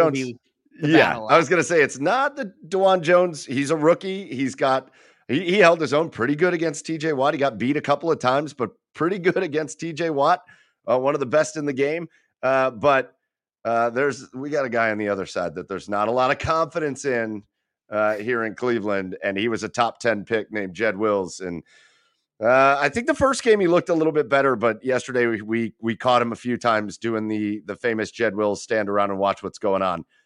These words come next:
Speaker 2: uh, and that's
Speaker 1: There
Speaker 2: gonna
Speaker 1: was
Speaker 2: be
Speaker 1: a play,
Speaker 2: troublesome.
Speaker 1: but I saw a play last night. I think the Browns were backed up, like, close to their own end zone, and it was, like, a, a screen pass or something was supposed to happen quickly, and it didn't,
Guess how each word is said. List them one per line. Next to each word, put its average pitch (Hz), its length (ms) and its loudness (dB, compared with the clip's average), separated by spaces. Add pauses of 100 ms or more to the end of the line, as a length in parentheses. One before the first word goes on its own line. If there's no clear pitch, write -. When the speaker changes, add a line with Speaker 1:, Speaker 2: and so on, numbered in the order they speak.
(160)
Speaker 2:
uh, 101 540 0 (100)
and 98 480 -4 (440)
that's 113 240 -2
Speaker 1:
There 185 80 6
Speaker 2:
gonna 247 80 4
Speaker 1:
was 269 80 2
Speaker 2:
be 240 160 2
Speaker 1:
a - 20 4
play, 220 240 4
Speaker 2:
troublesome. 220 200 -8 (640)
Speaker 1:
but 190 200 0
I 214 180 4
saw 240 420 0
a 180 40 -2
play 180 640 -2
last 180 380 -4
night. 185 180 -2
I 143 60 -4
think 185 220 -8
the 175 80 -2
Browns 156 400 -4
were 151 100 -6
backed 147 340 -4
up, 165 240 0
like, 143 180 -8
close 156 280 -4
to 175 100 -6
their 147 160 -2
own 151 220 -4
end 151 240 -8
zone, 196 320 -2 (400)
and 180 140 0
it 175 60 0
was, 175 140 -6
like, 151 400 -2 (460)
a, 143 300 2
a 143 80 -10
screen 233 480 -6
pass 214 560 2
or 160 220 -6 (140)
something 262 320 0
was 240 120 -2
supposed 220 300 -2
to 190 60 -2
happen 175 520 -2
quickly, 196 640 -4 (320)
and 190 160 4
it 147 240 -6
didn't, 202 440 -8